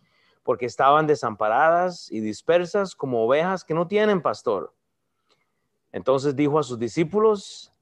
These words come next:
"A la verdad la mies es mucha, mas los obreros pocos. Rogad, pues, al Señor de la mies que envíe obreros a su mies".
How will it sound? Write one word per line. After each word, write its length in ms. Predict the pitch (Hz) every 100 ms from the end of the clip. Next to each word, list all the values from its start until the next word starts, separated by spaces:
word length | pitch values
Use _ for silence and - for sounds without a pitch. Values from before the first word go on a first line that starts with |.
| -
"A 100 | 127
la 140 | 135
verdad 400 | 127 123 147 190
la 140 | 226 220
mies 420 | 208 202 208 202
es 180 | 185 160
mucha, 540 | 160 147 139 82 - _ _ _ _ -
mas 360 | 160 165 143
los 240 | 139 143 135
obreros 540 | 143 131 160 190 170
pocos. 680 | 165 151 117 95 87 - _ _ _ _
Rogad, 800 | 113 127 175 208 208 202 170 151 _
pues, 640 | - 160 175 147 131 - - _ _
al 280 | 151 147 139
Señor 640 | 120 - 127 127 170 214
de 100 | 202
la 140 | 220 202
mies 640 | 185 170 131 143 - -
que 160 | - 131
envíe 400 | 120 127 170 190
obreros 720 | 196 151 143 160 175 165 -
a 220 | 135 131
su 240 | 110 160 156
mies". 680 | 139 117 - - - -